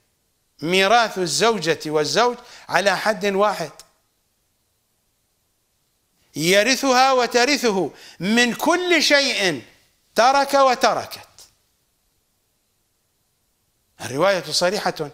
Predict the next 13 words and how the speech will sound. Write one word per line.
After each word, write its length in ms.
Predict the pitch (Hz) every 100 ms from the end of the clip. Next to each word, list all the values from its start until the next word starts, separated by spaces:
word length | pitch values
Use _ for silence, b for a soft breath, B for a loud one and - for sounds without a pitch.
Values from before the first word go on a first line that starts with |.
| B B
في 280 | - 214 220
أن 140 | 233
الزوجة 680 | 226 185 233 220 180 - - - _ _ _ _ _ _ -
أكان 360 | 180 - 240 240
عندها 540 | 226 240 226 214 214
ولد 380 | 214 196 143 -
أم 220 | 185 190
لم 160 | 240 269
يكن، 440 | 277 - 277 269 - _ _ _ -
فإنها 480 | 156 175 175 160
ترث 380 | 147 180 190 180
من 180 | 156 139
الأراضي 500 | 117 104 123 -